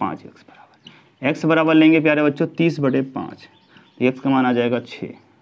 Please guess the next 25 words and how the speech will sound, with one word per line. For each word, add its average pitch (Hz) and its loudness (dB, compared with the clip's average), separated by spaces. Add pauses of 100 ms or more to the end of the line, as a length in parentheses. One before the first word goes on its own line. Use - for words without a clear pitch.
(880)
पता 139 2
चल 165 2
गया 170 2
छः? - -4
ये - -10
क्या 170 0
मान 170 2
निकालने 165 0
के 165 0
लिए 165 2
कह 160 2
रहा 160 2
है? 165 -6 (420)
प्रथम 220 4
तीन 247 4
संख्याओं 202 4
का 208 4
औसत। 143 4
प्रथम 208 2
तीन 233 2
संख्या 220 2
कौन 214 4
कौन 208 2
सी 208 -2
हैं? 202 -2